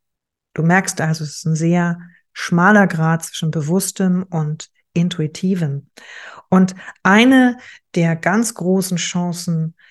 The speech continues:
Intuition zu trainieren, ist es, viele neue Erfahrungen zu machen. Also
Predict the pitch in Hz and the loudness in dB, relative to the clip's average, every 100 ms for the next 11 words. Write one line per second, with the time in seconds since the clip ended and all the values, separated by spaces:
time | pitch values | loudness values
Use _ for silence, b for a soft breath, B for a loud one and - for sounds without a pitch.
0 | b - 185 190 185 - 185 170 175 - | b 2 4 4 0 2 0 0 -6 -2
1 | 170 170 170 160 160 160 b b b _ | 2 4 4 2 0 -2 b b b _
2 | - 175 175 - 180 262 - - - 240 | -4 -2 -2 -2 -2 -2 -4 -8 -6 -2
3 | 247 208 185 185 185 - - 175 160 151 | 2 4 4 4 2 -2 -6 -6 -6 -8
4 | 151 165 147 147 - 165 170 175 180 | -8 -8 -6 -6 -6 -4 -4 -4 -6